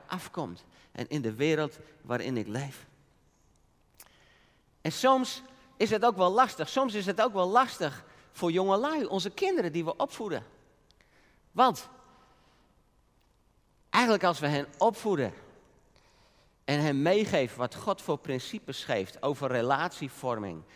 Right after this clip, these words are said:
over trouw, over seks binnen het huwelijk. En dat zij daar goed mee omgaan. Nou, dat is één ding. Maar wat als wij tegelijkertijd hen ook meegeven, ja, maar als je nou gaat trouwen,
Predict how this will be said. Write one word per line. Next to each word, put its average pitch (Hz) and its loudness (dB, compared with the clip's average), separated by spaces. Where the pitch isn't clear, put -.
over 123 -4
trouw, 160 -2
over 131 -4
seks - -6
binnen 185 0
het 147 -2
huwelijk. 208 -4
En 131 -4
dat 180 2
zij 185 4
daar 131 0
goed 208 -6
mee 131 -4
omgaan. 180 -6
Nou, 156 0
dat 147 2
is - -8
één 180 0
ding. 180 -4
Maar 165 2
wat 247 4
als 202 6
wij 202 4
tegelijkertijd 220 2
hen 196 0
ook 233 2
meegeven, 165 0
ja, 214 4
maar 208 4
als 208 2
je 208 -4
nou 185 4
gaat - -4
trouwen, 233 2